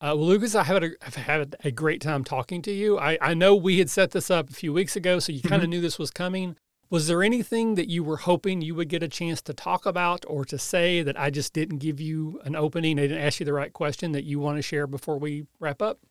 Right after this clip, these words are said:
Speaker 2: Yeah, I, I think I just wanna say one or two things, that it's important to look at different organizations in your area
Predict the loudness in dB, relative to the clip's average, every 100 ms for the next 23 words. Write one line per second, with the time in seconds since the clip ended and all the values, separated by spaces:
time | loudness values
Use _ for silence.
0 | -2 4 4 4 2 2 4 2 0 -2
1 | 2 2 2 -4 _ _ 2 2 4 -2
2 | -6 -14 -10 2 6 6 4 4 6 6
3 | 2 -4 -16 _ -8 0 4 4 4 0
4 | 0 0 0 0 -4 -12 _ _ _ -2
5 | 4 6 6 2 -12 _ _ _ _ _
6 | _ _ _ 0 2 2 0 -8 _ _
7 | -2 2 2 2 2 4 2 2 -14 _
8 | _ _ _ -4 2 6 6 6 4 -2
9 | -10 _ _ _ _ _ -4 2 4 2
10 | -2 -2 2 2 0 -10 _ _ _ -2
11 | 0 2 6 6 8 4 4 2 2 2
12 | 2 0 -4 0 4 4 2 2 2 4
13 | 6 4 2